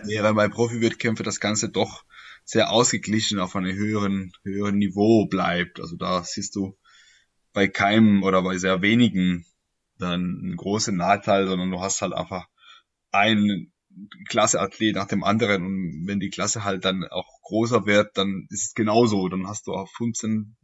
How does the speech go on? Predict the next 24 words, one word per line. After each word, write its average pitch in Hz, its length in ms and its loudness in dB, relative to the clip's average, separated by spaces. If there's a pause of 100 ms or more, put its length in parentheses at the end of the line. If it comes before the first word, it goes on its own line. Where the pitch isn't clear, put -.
(120)
bis 107 140 -6
zwanzig 101 360 -4
Athleten, 98 300 -8
die 95 120 -4
auch 104 180 0
sehr 92 240 -4
stark 98 320 -6
sind. 107 200 -4 (540)
Und 90 60 -10
wie 90 60 -6
gesagt, 90 200 -8
du 92 120 -2
hattest 98 240 -2
ja 92 120 0
Patrick 101 440 -8
Teusch, 104 200 0
hattest 101 220 -12
du 107 60 -4
den 98 100 -4
Daniel 95 260 -4
Giltner 104 320 -4
in 101 60 -2
der 98 120 -2
Klasse. 104 440 -4